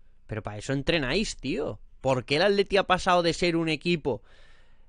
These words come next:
en el que defensivamente era una roca, en las jugadas a balón parado era una roca, ha pasado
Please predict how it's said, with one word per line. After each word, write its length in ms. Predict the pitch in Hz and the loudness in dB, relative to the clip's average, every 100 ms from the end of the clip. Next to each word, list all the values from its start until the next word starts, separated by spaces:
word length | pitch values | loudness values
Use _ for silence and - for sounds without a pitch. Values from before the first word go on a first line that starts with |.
| - - - - | -20 -20 -20 -10
en 180 | 135 131 | -4 -2
el 200 | 131 120 | -2 -2
que 320 | 127 123 110 - - - | -2 -2 -4 -12 -20 -14
defensivamente 840 | 113 131 131 117 147 165 170 170 | -4 -2 -2 -2 0 2 0 2
era 100 | 170 | 2
una 180 | 170 165 | 4 2
roca, 480 | 151 180 - 110 - - - - - | 4 2 2 -4 -6 -20 -20 -20 -8
en 160 | 135 127 | -2 0
las 100 | 127 | 0
jugadas 280 | 135 151 170 | 2 2 4
a 20 | |
balón 220 | 165 170 | 2 4
parado 320 | 165 165 170 | 4 4 4
era 80 | 170 | 2
una 160 | 170 156 | 2 2
roca, 480 | 180 180 190 202 - - - - - | 2 2 2 0 -4 -20 -20 -20 -2
ha 180 | 135 143 | 0 4
pasado 640 | 156 - 170 170 202 294 | 2 4 4 4 2 -4